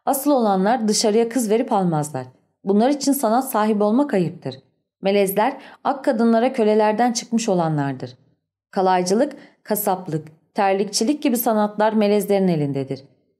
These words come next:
Köleler alınıp satılan zencilerdir. Hükümet, kadı dedikleri bir şeyhten ibarettir. Nikah, miras, katil, hırsızlık gibi vakalar ona verilecek rüşvetlerle hallolunur. Aşiretlerin bulunduğu çöllerin içine henüz paradan büyük Allah girmemiştir.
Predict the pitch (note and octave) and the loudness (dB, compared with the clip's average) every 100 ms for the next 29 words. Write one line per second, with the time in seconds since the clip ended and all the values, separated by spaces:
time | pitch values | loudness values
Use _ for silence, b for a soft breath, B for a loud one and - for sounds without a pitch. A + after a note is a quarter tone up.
0 | _ - G3 F#3+ G#3+ C#4 B B - G3+ | _ -2 2 4 2 0 B B -4 0
1 | A#3+ B3 A3 G#3 A3 B3+ A#3+ A3 F3+ F3 | 0 0 -2 0 0 2 2 2 2 2
2 | C#3+ C3 C3 - _ _ _ _ _ _ | 0 -4 -10 -14 _ _ _ _ _ _
3 | _ - A#3 A#3 A3+ C#4+ - B _ - | _ -4 -2 0 0 0 -6 B _ -2
4 | G#3 C4+ D4 A3+ A#3 C4 D4+ D#4+ D4+ A#3 | 0 2 0 0 0 0 2 0 2 0
5 | A3+ A3 F3+ D3+ C#3 C3+ - C#3 - _ | 0 0 0 0 -2 -4 -8 -10 -10 _
6 | _ _ - A3+ A3+ F#3 E3 D#3+ F#3+ G3+ | _ _ -4 -2 0 -2 -2 -2 0 2
7 | F3 E3 E3+ G3+ F#3 F#3 D#3+ D#3 F3+ F3+ | 2 0 -2 -2 0 -2 -6 -2 -2 0
8 | G#3 G3+ C#4+ C4 A#3 A3 A3 A3 A#3 C4 | 0 -2 -4 -2 0 0 0 2 2 2
9 | A3 A#3+ A3 G#3 G3+ A#3 - A3 - G#3 | 2 2 2 2 2 0 -2 -6 -2 -4
10 | G#3 G3 F#3 D3+ D3 D3 C3+ C3 B2 - | 0 0 2 2 0 0 -2 -4 -10 -14
11 | _ _ _ _ _ - F#3+ A#3 A#3 A#3 | _ _ _ _ _ -6 -2 0 0 0
12 | B3+ E4+ D#4 C4 A#3 G#3+ A3 G3+ G#3 A#3 | 2 2 4 4 4 2 2 2 2 2
13 | C4 B3 G#3+ G#3 A3+ A3+ A3+ G#3 G#3 A#3 | 0 -2 0 2 2 -2 -2 0 2 0
14 | C4+ A#3 C4+ A3 A3+ A#3+ A#3 B3+ F#3+ D3+ | 2 0 0 2 2 0 0 0 0 0
15 | D3 - C3 | -4 -8 -10